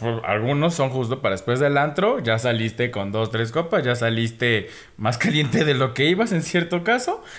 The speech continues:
y pues vas a buscar ahí realmente, creo que lo que menos haces ahí es ir a... Re-, eh, sí vas a rezar.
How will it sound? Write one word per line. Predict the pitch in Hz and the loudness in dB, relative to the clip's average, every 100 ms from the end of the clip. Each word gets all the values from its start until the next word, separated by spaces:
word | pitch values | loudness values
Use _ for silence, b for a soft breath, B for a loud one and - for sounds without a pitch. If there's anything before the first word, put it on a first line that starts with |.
| B | B
y | - | -8
pues | 107 107 | -4 -2
vas | 104 104 123 | 0 0 2
a | 147 160 131 104 95 | 4 4 4 2 -4
buscar | 95 - 101 | -6 -2 2
ahí | 117 127 127 - | 2 0 -2 -6
realmente, | 110 107 120 135 139 131 131 143 131 - B B | -4 0 0 0 -2 -2 2 2 2 -2 B B
creo | - 202 233 | 0 0 2
que | 262 | 0
lo | 156 | 0
que | 123 | 0
menos | 123 135 120 | 0 0 0
haces | 120 120 113 | 0 0 0
ahí | 113 165 - | 0 0 -4
es | 107 | -6
ir | 117 | -2
a... | 107 | -2
Re-, | 101 98 - - - - - - | -2 -8 -12 -20 -20 -20 -20 -18
eh, | 82 85 90 | -14 -12 -10
sí | - 104 | -8 -6
vas | 95 87 | -6 -8
a | |
rezar. | 85 73 - | -12 -14 -16